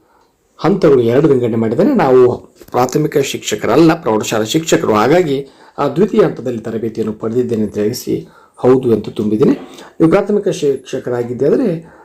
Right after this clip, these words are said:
ಆ, ನಿಷ್ಠ ಪ್ರಾಥಮಿಕ ಅಂತ ಹೌದು ಅನ್ಬೋದು, ಸಂಬಂಧಪಡಲಾರದು ಇಲ್ಲ ಅನ್ನೋದಕ್ಕೆ ಇಲ್ಲ ಅಂತಲೂ ಹೇಳ್ಬೋದು. So ಯಾವ ತರಬೇತಿಯನ್ನು ಪಡೆದ್ರೆ ಆ ತರಬೇತಿಯಲ್ಲೇ ಮುಟ್ಟಿಸ್ಬೇಕು. ಈ ವರ್ಷ ನಿಮ್ಮ ವಿದ್ಯಾರ್ಥಿಗಳಿಗೆ ಸಹಪಠ್ಯ ಚಟುವಟಿಕೆಗಳನ್ನು ಆಯೋಜಿಸಿದ್ರಾ?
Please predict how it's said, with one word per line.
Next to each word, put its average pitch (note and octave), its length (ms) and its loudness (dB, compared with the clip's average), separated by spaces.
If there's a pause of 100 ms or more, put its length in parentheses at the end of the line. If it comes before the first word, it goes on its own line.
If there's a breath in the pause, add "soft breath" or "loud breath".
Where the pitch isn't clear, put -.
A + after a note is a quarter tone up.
(200 loud breath)
ಆ, C#3 60 -4 (360)
ನಿಷ್ಠ C#3 240 -8
ಪ್ರಾಥಮಿಕ D3 580 -2
ಅಂತ - 200 -2
ಹೌದು B2 320 2
ಅನ್ಬೋದು, A#2+ 640 -2 (180 soft breath)
ಸಂಬಂಧಪಡಲಾರದು B2+ 840 -2
ಇಲ್ಲ D3 220 4
ಅನ್ನೋದಕ್ಕೆ - 680 -6
ಇಲ್ಲ C#3+ 200 -2
ಅಂತಲೂ A#2 280 -4
ಹೇಳ್ಬೋದು. C#3+ 540 0 (580 soft breath)
So F3 100 4
ಯಾವ D#3 220 2
ತರಬೇತಿಯನ್ನು A#2+ 520 -6
ಪಡೆದ್ರೆ F3+ 240 -2
ಆ E3+ 40 2
ತರಬೇತಿಯಲ್ಲೇ A#2 580 -4
ಮುಟ್ಟಿಸ್ಬೇಕು. - 720 -4 (760 loud breath)
ಈ C4+ 80 6
ವರ್ಷ C4 260 4 (680 soft breath)
ನಿಮ್ಮ G#3 160 4
ವಿದ್ಯಾರ್ಥಿಗಳಿಗೆ G#3 680 2
ಸಹಪಠ್ಯ F3 680 -4
ಚಟುವಟಿಕೆಗಳನ್ನು C3 880 -2
ಆಯೋಜಿಸಿದ್ರಾ? B2 1120 -2